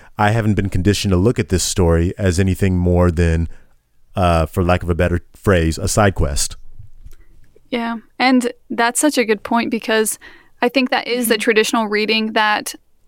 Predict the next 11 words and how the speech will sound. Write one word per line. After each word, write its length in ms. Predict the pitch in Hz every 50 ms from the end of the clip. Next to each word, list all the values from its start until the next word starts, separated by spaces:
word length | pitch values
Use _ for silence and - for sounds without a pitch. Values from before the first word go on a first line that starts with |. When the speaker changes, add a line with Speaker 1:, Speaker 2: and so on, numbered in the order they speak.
| - -
Speaker 2:
Abish 340 | 226 233 226 233 240 240 -
and 100 | 247 226
Queen 200 | - - 247 233 226
Lamoni 480 | 226 226 226 220 220 233 247 262 277
are 120 | 247 208 208
simply 680 | - - 262 240 233 - 220 220 220 220 214 208 202 _ _ _ _ _ _ _ _
pieces 520 | - - 294 294 285 - 277 240 233 226 220
in 160 | - 240 240
the 80 | 240 233
larger 480 | 208 208 208 220 226 214 247 220 - -
Am-, 280 | - 208 208 196 -